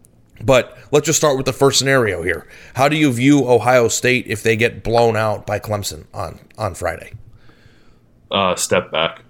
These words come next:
Speaker 2: I think, because you'd be getting bl-, you'd be getting blown out and then, like, losing a lot and having to retool a little bit the following year. Like, not,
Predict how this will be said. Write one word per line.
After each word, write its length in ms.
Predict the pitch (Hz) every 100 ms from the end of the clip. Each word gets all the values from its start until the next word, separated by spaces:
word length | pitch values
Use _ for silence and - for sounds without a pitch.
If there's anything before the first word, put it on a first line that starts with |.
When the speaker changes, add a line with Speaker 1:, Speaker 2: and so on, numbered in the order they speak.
| _ -
Speaker 2:
I 80 |
think, 360 | 85 87 85 - - - _ - -
because 420 | 92 - 92 82 90
you'd 140 | 87
be 80 | 90
getting 300 | 95 92 85
bl-, 160 | 85 92
you'd 180 | 101
be 80 | 98
getting 280 | 104 104 90
blown 240 | 90 92
out 260 | 85 87 -
and 80 | 80
then, 140 | 80
like, 180 | 78 76
losing 240 | 80 73
a 60 | 71
lot 280 | 71 71 -
and 80 | 76
having 260 | 78 73
to 80 | 71
retool 340 | 71 73 80 73
a 60 |
little 160 | 67 65
bit 200 | 69 -
the 80 | -
following 380 | 76 69 71
year. 260 | 73 69 69
Like, 180 | - -
not, 320 | 92 92 -